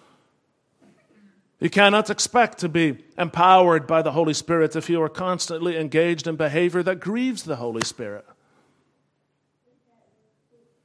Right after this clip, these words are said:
To crucify the flesh means you don't even get close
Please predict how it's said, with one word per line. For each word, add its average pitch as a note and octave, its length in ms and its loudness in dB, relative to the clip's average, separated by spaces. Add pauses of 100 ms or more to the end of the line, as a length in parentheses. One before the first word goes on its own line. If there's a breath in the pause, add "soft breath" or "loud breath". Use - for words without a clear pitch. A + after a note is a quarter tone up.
(1080 soft breath)
To F#3+ 100 -4
crucify B3+ 500 4
the A3+ 100 4
flesh B3 320 2
means A#3+ 300 2
you B3+ 60 2
don't C#4 300 4
even D4 260 0
get C#4+ 180 4
close C#4 800 8